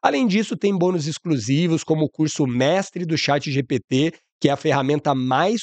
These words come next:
solicitada pelos empresários hoje em dia, e ainda tem uma comunidade no WhatsApp pra você ficar por dentro de todas as novidades. Nunca teve um momento melhor pra aprender novas habilidades com I A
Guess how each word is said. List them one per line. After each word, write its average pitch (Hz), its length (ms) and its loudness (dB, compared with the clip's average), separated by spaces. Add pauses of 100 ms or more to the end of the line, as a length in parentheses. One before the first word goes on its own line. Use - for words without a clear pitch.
solicitada 156 880 0
pelos 156 260 -2
empresários 131 680 0
hoje 131 180 0
em 127 80 -2
dia, 123 340 0 (320)
e 214 80 2
ainda 190 320 0
tem 208 160 -4
uma 208 240 0 (180)
comunidade 190 920 2
no 170 100 2
WhatsApp 143 640 0
pra 151 140 -2
você 147 240 -2
ficar 156 360 -2 (100)
por 175 200 2
dentro 151 560 0
de 147 160 -4 (140)
todas 139 400 0
as 131 100 0
novidades. 127 680 0 (420)
Nunca 262 380 2
teve 202 320 0
um 208 60 2
momento 190 440 0
melhor 180 840 2
pra 156 140 0
aprender 151 500 0
novas 175 580 0
habilidades 165 680 0
com 160 200 0
I 143 140 2
A 151 200 2